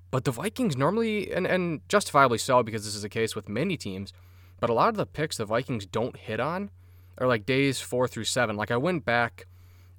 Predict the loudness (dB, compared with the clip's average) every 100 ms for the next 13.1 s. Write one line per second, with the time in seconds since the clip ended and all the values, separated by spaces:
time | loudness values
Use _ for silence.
0 | -2 2 4 2 0 0 -2 0 0 0
1 | -4 -2 -2 -2 -2 2 2 2 0 -6
2 | 0 2 2 2 -2 -2 -4 -6 -8 -12
3 | -12 -10 -8 -6 -2 -2 0 0 0 -4
4 | -2 -4 -4 -6 -4 -6 -6 -10 -6 -6
5 | -6 -6 0 0 0 -2 -4 -6 -6 -4
6 | -4 -6 -12 -14 -20 -20 -20 -20 -20 -4
7 | 0 2 0 -4 -10 -16 -20 -20 -20 -20
8 | -20 -20 -20 -20 -20 -20 -2 0 2 4
9 | 4 4 0 2 2 2 0 -2 -2 -2
10 | -4 -2 -2 -4 -8 -6 -4 0 0 2
11 | 0 0 -2 -4 -4 -4 -4 -2 -2 -2
12 | -6 -8 -6 -6 -6 -6 -6 -6 -8 -6
13 | -10